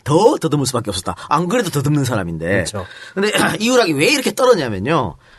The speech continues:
Speaker 1: 뭐 박정희의 무서움을 알고 있기 때문에 뭐 그런 거, 거기도 하지만 또 다른 이유로서는 이우락이 중앙정보부장으로서 정보 획득에 실패했기 때문입니다. 그럼 뭐냐? 해임 건의안이 통과되기 하루 전에 공화당의 원내 총무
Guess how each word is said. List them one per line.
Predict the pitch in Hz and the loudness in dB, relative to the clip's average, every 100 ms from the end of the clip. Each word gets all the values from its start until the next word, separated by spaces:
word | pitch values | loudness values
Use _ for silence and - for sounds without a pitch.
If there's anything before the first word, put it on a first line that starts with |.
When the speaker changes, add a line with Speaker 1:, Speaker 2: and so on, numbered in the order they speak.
| _ - | _ -2
Speaker 1:
뭐 | 160 | 0
박정희의 | 175 160 - 262 247 233 220 190 | 0 -4 0 2 2 2 0 0
무서움을 | 151 139 214 190 170 | 0 0 0 0 0
알고 | 143 185 214 | 0 -2 -2
있기 | 226 | -2
때문에 | - 196 214 196 92 73 _ - | 0 0 0 0 -2 -10 _ -10
뭐 | 135 | -2
그런 | 180 185 151 | 0 2 0
거, | - | -4
거기도 | - 131 135 | -4 -2 0
하지만 | 135 147 135 95 - | 0 2 0 -2 0
또 | 247 | 2
다른 | 262 220 | 2 2
이유로서는 | 151 127 127 151 147 - - - - _ | 0 0 0 0 0 -4 -14 -20 -20 _
이우락이 | 208 269 233 135 | 0 4 4 2
중앙정보부장으로서 | - 151 180 180 170 202 202 190 170 165 143 131 - 226 | -2 -2 0 0 0 0 0 0 2 2 0 -2 -2 -2
정보 | 233 135 143 175 302 | -2 0 2 4 4
획득에 | 285 - 220 185 | 4 0 -2 4
실패했기 | 320 403 480 - | 4 6 4 4
때문입니다. | 170 101 76 - _ _ - | -2 -2 -6 -16 _ _ -4
그럼 | 156 | 0
뭐냐? | 127 175 127 78 _ _ _ _ - - - - - | 2 2 0 -6 _ _ _ _ -20 -18 -20 -4 2
해임 | 269 285 | 4 4
건의안이 | 196 208 208 190 160 | 2 2 2 2 2
통과되기 | - 202 175 117 | 0 0 0 0
하루 | 185 180 | 0 0
전에 | 233 220 127 208 _ _ _ | 2 2 -2 -6 _ _ _
공화당의 | - 160 160 147 | -2 2 2 0
원내 | 139 151 | 0 0
총무 | - 175 226 269 | 0 2 2 2